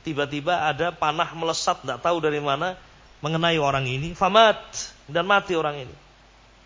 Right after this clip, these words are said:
Faqala sahabatu, maka sahabat ketika itu, ketika menyaksikan orang ini mati, ya,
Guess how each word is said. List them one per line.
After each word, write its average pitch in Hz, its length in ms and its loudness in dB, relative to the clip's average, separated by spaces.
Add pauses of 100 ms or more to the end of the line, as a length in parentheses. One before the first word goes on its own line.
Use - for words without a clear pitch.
(1200)
Faqala 247 400 8
sahabatu, 214 960 6
maka 208 240 -2
sahabat 196 480 0
ketika 175 320 -6
itu, 175 400 -2 (400)
ketika 151 320 -2
menyaksikan 165 480 0
orang 160 320 2
ini 160 160 -4
mati, 170 480 0 (640)
ya, 127 320 -6